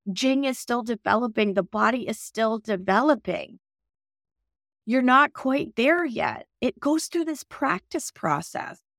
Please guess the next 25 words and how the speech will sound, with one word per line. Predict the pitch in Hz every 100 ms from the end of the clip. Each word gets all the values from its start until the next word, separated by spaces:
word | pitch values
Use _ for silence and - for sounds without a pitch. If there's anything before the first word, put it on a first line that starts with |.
| _ -
and | 285
that | 294 285
practicing | - 302 320 359 - 349
process | - 320 277 170
can | - 302
last | 294 302 359 - 277
up | -
to | 277
five | - 294 302 311
years. | - 370 427 269 170 220 - - _ _ _ _ _ _ _ _
You | 226 311
don't | 302 359 427
start, | - 381 359 359 -
like, | 202 180 - -
ovulating | 226 254 233 202 190 185 175
and | 175
having | 202 214 233 220
proper | - 196 202
menstruation, | 190 185 185 - 233 220 175 170
like, | 156
right | 185 196 233
out | - 240
of | 240 185
the |
gate. | 151 - 294 302 302